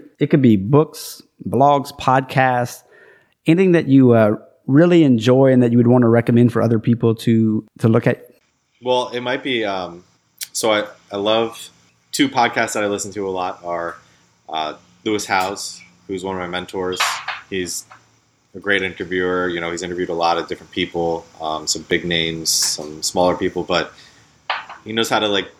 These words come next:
Speaker 2: bring out, uh, the best in somebody in a good interview. I love listening to Tim Ferriss. Um, some episodes I don't, I can't listen to, but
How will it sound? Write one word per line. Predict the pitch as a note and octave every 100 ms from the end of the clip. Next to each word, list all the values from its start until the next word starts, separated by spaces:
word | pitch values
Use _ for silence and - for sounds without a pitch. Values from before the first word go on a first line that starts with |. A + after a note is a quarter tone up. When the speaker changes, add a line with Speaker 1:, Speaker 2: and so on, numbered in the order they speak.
| _ _ -
Speaker 2:
bring | G#2+ G#2+ G2+
out, | F#2+ E2+ - _ _ _ _ _ _ _ _ _
uh, | F#2+ E2+
the | E2+
best | G#2 F2 -
in |
somebody | - D#2 D#2+
in | D#2+
a |
good | D#2+ E2+
interview. | E2+ E2 E2 D#2+ _ -
I |
love | F#2+ G2+
listening | G#2 G#2+ G2 F#2
to |
Tim | G#2
Ferriss. | F#2 F#2+ F#2 G2+ - - - _ _ _ _ _ _
Um, | D#2+ D#2+ D#2+ D#2+ - _ _
some | - C3
episodes | C3 C3 C3+ B2
I | A#2
don't, | A2+ A2
I | G2+
can't | - A2+
listen | A2 A#2+
to, | G#2
but | F#2+